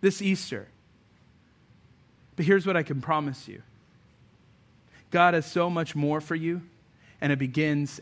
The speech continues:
and ends with Jesus. So have you chosen to make Jesus the Savior of your life? Have you put your faith and trust in him? Have you believed in him?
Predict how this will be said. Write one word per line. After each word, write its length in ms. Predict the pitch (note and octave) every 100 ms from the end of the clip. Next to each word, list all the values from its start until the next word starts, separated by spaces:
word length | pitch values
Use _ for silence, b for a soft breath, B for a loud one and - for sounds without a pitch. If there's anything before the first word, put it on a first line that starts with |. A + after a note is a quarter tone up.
| -
and 140 | C3+
ends 480 | C#3 A#2 G#2+ A2 - _ _
with 160 | A#2 -
Jesus. 680 | - G#2 F#2+ G2 - - - _ _ _ _ _ _ _ _ _ _ _ _ B B
So 160 | - G3+
have 240 | G#3 A#3
you 100 | A3+
chosen 420 | A3 A3+ A#3 E3+
to 60 | E3
make 200 | E3+ D#3+
Jesus 440 | C#3 G3 F3 D3
the 60 | -
Savior 380 | - F3 F3 E3+
of 80 | D#3+
your 100 | F#3
life? 180 | C#3+
Have 160 | F3+ F3+
you 60 | F3
put 280 | G#3+ A3
your 80 | G#3+
faith 340 | - A3 G3+ F3
and 120 | D#3+
trust 460 | - G#3+ E3 - b b b b -
in 120 | D3+
him? 260 | F#3+ A3+ -
Have 200 | - F#3+
you 80 | G3
believed 760 | F#3 F#3 F#3+ A#3 A3 B2+ A2 B B B -
in 180 | F3+
him? 280 | D#3 F3 D3